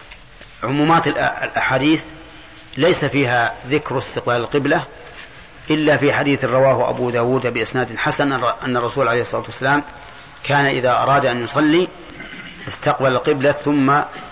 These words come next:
أطلق راحلته حيثما توجهت. فنقول: "هذا الحديث إن صح فإنه فعل،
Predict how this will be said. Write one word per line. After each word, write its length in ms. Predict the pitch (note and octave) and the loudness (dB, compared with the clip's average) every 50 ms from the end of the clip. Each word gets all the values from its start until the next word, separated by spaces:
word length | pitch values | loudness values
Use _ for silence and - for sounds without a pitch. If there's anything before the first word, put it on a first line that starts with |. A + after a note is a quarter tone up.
| - - - | -16 -6 -2
أطلق 360 | D3 C#3+ - - C3+ B2+ - | -2 -2 0 0 -2 0 2
راحلته 560 | C3+ C3 B2 G#2 A#2 C#3 D3 C#3+ - D3+ D#3 | 2 2 2 2 2 2 0 2 2 0 0
حيثما 340 | D3 - D3+ D3+ C#3 C#3 C#3 | 0 0 -2 -2 0 0 0
توجهت. 500 | B2 C3 C#3 C#3 - - G#2 E2+ - - - - - - - - - - - - - - - - - - - - - - - - - - - - - - - - - - - - - - - - - | 2 2 2 0 0 -4 -10 -10 -10 -12 -16 -20 -20 -20 -20 -20 -20 -20 -20 -20 -20 -20 -20 -20 -20 -20 -20 -20 -20 -20 -20 -20 -20 -20 -20 -20 -20 -20 -20 -20 -20 -20 -20 -20 -20 -20 -14 -8 -4
فنقول: 540 | C3 C#3 C#3 B2 - D3+ D3+ D3+ D3+ D3+ - - - - - - - - | 0 0 0 0 2 2 2 2 2 0 -2 -6 -14 -20 -20 -20 -14 -8
"هذا 380 | - A#2+ C3+ D3+ D3+ D3 C#3+ | -4 0 2 4 4 4 4
الحديث 540 | C3+ A#2 - B2 B2 C3 D3 D3+ C#3+ - - | 2 0 -2 -2 0 2 2 2 2 0 -2
إن 200 | C3+ C#3 B2+ B2 | -2 -4 -4 -4
صح 380 | A#2+ - - - - - - - - - - - - - - - - - - - - - - - - - - - - - - - - - - - - - | -4 -2 -2 -2 -2 -4 -8 -10 -14 -18 -20 -20 -20 -20 -20 -20 -20 -20 -20 -20 -20 -20 -20 -20 -20 -20 -20 -20 -20 -20 -20 -20 -20 -20 -20 -20 -8 -4
فإنه 480 | C#3 D3+ D#3 D3 C#3+ C#3+ C3 C3+ D3 C3+ | -2 0 2 2 2 2 2 2 0 0
فعل، 360 | - - E3 D3+ C3 - | 0 2 2 2 2 0